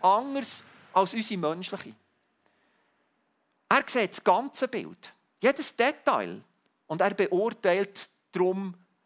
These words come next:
unsere Sachlage völlig anders. Und trotzdem weiss Gott, was die Krisen mit uns machen.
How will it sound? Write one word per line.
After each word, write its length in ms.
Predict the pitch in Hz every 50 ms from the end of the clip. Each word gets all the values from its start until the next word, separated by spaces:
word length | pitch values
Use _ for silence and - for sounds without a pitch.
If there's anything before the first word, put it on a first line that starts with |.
| _ _
unsere 300 | 170 175 175 165 165 -
Sachlage 600 | - 151 170 185 - - 180 156 139 147 - -
völlig 340 | - 160 160 185 170 156 -
anders. 640 | 120 117 131 165 175 135 95 - - - - - _ _ _ _ _ _ _ _ _ _ _ _ _ _ _ _ _ _ _ _ _
Und 180 | - 180 180 -
trotzdem 760 | 185 220 262 302 294 - - - 277 247 190 160 147 139 -
weiss 520 | 135 131 196 202 220 269 302 277 - - -
Gott, 600 | - 254 202 120 - - _ _ _ - - - _ _ _ _ _ _ _ _ _ _ _
was 320 | - 170 180 175 - -
die 160 | - - -
Krisen 420 | - 196 196 202 202 196 - - 190
mit 240 | 190 190 185 _ -
uns 220 | 196 196 185 -
machen. 420 | 214 185 - - - - - -